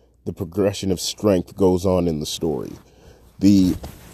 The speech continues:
so when the first power-up is,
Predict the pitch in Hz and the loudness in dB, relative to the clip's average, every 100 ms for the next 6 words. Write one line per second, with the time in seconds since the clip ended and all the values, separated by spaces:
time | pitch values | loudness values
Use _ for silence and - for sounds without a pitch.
0 | - - - - - - - - 117 107 | -20 -20 -20 -20 -20 -16 -6 4 6 8
1 | 110 107 110 107 156 151 - - 104 92 | 8 6 4 4 4 4 2 0 2 2
2 | 90 87 - 95 92 85 78 - - | 0 -2 -4 -2 -2 -4 -10 -16 -20